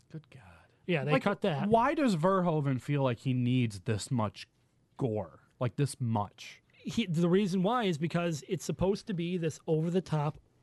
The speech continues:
Speaker 2: huge satire. The whole movie is a satire.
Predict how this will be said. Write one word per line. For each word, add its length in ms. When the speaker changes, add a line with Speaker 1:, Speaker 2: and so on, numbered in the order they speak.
Speaker 2:
huge 760
satire. 680
The 140
whole 260
movie 220
is 120
a 60
satire. 520